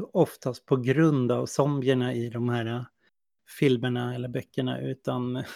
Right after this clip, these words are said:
<laughs> människorna själva som orsakar det, som gör zombierna en möjlighet att liksom välla fram.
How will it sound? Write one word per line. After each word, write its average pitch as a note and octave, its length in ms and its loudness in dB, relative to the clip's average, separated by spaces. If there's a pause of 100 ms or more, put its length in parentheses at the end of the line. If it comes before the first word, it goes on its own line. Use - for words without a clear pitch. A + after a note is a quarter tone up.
(440)
<laughs> - 640 -6
människorna C#3 500 2
själva C3+ 440 4
som A#2+ 420 0 (180)
orsakar B2+ 540 2
det, B2 280 -4
som A#2+ 180 -2
gör B2 240 -8 (480)
zombierna B2 460 -2
en B2 140 -2
möjlighet A#2+ 580 -4
att - 200 -12
liksom C#3+ 320 -10 (720)
välla C3+ 340 0
fram. C#3 340 -6